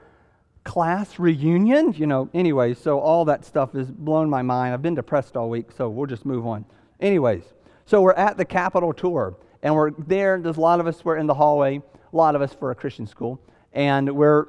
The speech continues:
all lined up, and my buddy, he's standing in front of me, and he's getting really, really tired from standing in line, but you're waiting in line. You gotta go through security, and n-, not nearly as much as there is today. And we're standing there, and he's so exhausted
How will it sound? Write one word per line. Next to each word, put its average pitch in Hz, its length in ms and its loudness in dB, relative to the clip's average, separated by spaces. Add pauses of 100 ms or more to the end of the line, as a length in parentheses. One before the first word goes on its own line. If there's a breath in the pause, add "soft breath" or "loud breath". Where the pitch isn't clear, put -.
all 151 200 6
lined 156 260 0
up, 151 120 0
and 143 80 -6
my 135 140 0
buddy, 160 480 2 (320 soft breath)
he's 185 140 -6
standing 185 300 -4
in 143 80 -4
front 175 200 0
of 151 80 -4
me, 147 80 -4
and 143 80 -2
he's 151 140 -4
getting 147 180 -4
really, 165 280 2
really 135 240 0
tired 131 520 -4
from 131 140 -12
standing 123 380 -8
in 151 80 -4
line, 185 200 -4
but 202 160 -4
you're 220 120 -2
waiting 151 280 0
in 147 120 -4
line. 135 240 -4
You 143 60 -6
gotta 139 140 -2
go 139 140 -4
through 139 160 -6
security, 127 560 -6 (300 loud breath)
and 151 280 0
n-, 143 140 -6 (140)
not 160 200 2
nearly 151 280 0
as 135 80 -8
much 139 180 -4
as 127 80 -12
there 131 100 -4
is 120 80 -8
today. 131 300 -2 (400 loud breath)
And 175 140 2
we're 165 100 0
standing 208 400 -2
there, 160 220 2
and 151 120 -4
he's 190 260 -6
so 214 460 2
exhausted 147 800 -2